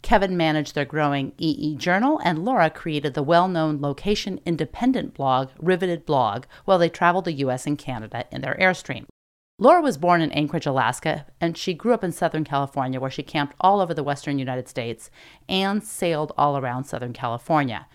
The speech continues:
She is an artist and photographer, an amazing talent, I might add, and you can and should check out her incredible work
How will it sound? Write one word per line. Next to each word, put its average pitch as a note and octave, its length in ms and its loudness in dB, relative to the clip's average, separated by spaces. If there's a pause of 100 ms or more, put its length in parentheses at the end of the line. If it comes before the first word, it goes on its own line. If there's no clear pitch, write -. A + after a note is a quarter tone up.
(480)
She - 260 -6
is D3 400 -4
an D#3 120 -2
artist C#3+ 540 -2
and D#3+ 200 0
photographer, C#3 720 -2 (580)
an C#3+ 340 -2
amazing B2+ 480 -4
talent, C3+ 540 -2
I C3+ 100 -8
might B2 300 -8
add, A#2+ 380 -2 (440)
and G3 100 2
you G3+ 80 2
can G#3+ 380 0
and F#3+ 180 -2
should C#3 380 0
check - 260 -2
out D3+ 260 4
her D3 260 -2
incredible D#3 600 0
work A2+ 360 -6